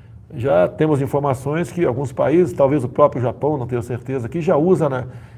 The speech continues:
Em vez de botar aço ali nas estruturas de,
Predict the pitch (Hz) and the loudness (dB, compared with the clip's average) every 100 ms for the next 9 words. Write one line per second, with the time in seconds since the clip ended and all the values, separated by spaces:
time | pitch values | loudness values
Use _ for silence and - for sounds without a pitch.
0 | - 113 160 170 165 120 135 139 151 139 | -12 -2 0 2 0 -4 -4 -2 4 4
1 | 123 107 - - - - - 131 175 170 | 4 0 -12 -20 -20 -20 -4 4 6 6
2 | 135 139 147 139 - 127 147 147 117 123 | 2 -2 -2 -2 -4 -6 -4 -2 -2 -4